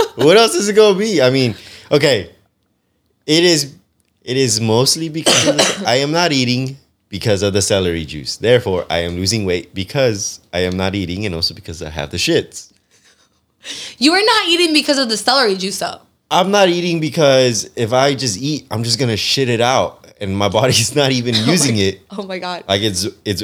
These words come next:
Speaker 1: it's the runs, guys. It's not, it's not a good situation right now.
Speaker 2: But it's because your liver is detoxifying.
Speaker 1: Yeah, but nothing is holding, so why eat? So <laughs> I feel weak, as you can tell by these bags on my eyes.
Speaker 2: Oh my God, you have no bags. Oh my gosh.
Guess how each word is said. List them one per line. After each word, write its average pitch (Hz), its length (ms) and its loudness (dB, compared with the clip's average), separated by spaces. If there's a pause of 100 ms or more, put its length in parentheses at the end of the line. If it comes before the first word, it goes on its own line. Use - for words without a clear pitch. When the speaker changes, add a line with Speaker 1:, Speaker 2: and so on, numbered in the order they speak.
(120)
Speaker 1:
it's 104 160 -2
the 147 140 -2
runs, 87 340 -2
guys. 73 420 -8
It's 82 220 -14
not, 87 300 -6
it's 87 100 -6
not 82 220 -6
a - 40 -6
good 78 160 -8
situation 71 540 -8
right 69 160 -12
now. 69 180 -14
Speaker 2:
But 262 440 -2 (720)
it's 302 200 0
because 320 380 0
your 294 180 2
liver 302 280 2
is 269 220 2
detoxifying. 254 1080 -2
Speaker 1:
Yeah, 151 240 4
but 131 160 0
nothing 135 420 2
is 127 100 2
holding, 147 480 2
so 92 180 -2
why 104 200 2
eat? 147 380 -4 (260)
So - 200 -8
<laughs> - 1080 -14
I 104 40 -18
feel 135 300 0
weak, 165 420 -4 (380)
as 120 220 0
you 123 80 -4
can 135 100 -2
tell 147 180 2
by 135 200 4
these 139 200 -2
bags 143 360 2
on 131 100 2
my 131 80 4
eyes. 123 340 4
Speaker 2:
Oh - 40 0
my 277 120 2
God, 262 220 4
you 262 120 -2
have 240 240 0
no 226 180 -2
bags. 185 400 -4
Oh 208 60 -6
my 185 140 -10
gosh. 165 420 -10